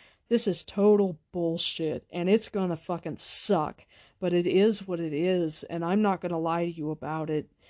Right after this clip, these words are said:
And in the end, when she becomes his advisor, she tells him, "I'm gonna do what's best for you, not what's best for everyone else."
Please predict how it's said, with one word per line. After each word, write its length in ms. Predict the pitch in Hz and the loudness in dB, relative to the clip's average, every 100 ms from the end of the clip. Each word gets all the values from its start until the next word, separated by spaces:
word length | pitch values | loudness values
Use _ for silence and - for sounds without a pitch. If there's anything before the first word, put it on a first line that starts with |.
| _ _ | _ _
And 180 | - 208 | -2 2
in 140 | 214 220 | 4 2
the 200 | 233 254 | 2 0
end, 240 | 294 240 | 0 0
when 100 | 220 | 0
she 220 | 202 - | -2 -4
becomes 420 | 294 - 269 277 | -4 -2 -4 -4
his 240 | - 254 - | -2 -2 0
advisor, 600 | 180 - 170 220 185 175 | -4 -2 2 2 2 -2
she 200 | 160 202 | -2 -6
tells 440 | 196 196 233 226 | -4 -2 -2 -2
him, 220 | 185 175 175 | -2 -4 -4
"I'm 260 | 131 202 254 | -2 -2 0
gonna 220 | 294 294 | 0 -2
do 180 | - 277 | -2 0
what's 220 | 269 254 | 0 -2
best 340 | - 202 - _ | -4 -4 -4 _
for 100 | 165 | -10
you, 480 | 160 170 233 196 165 | -8 -2 -2 -2 -4
not 300 | 160 196 - | -2 -2 0
what's 220 | 269 269 | -2 -2
best 320 | - 254 240 | -4 -4 -4
for 180 | - 208 | -4 -2
everyone 400 | 202 208 190 185 | 0 0 0 0
else." 480 | 202 190 156 - | 0 0 -2 -8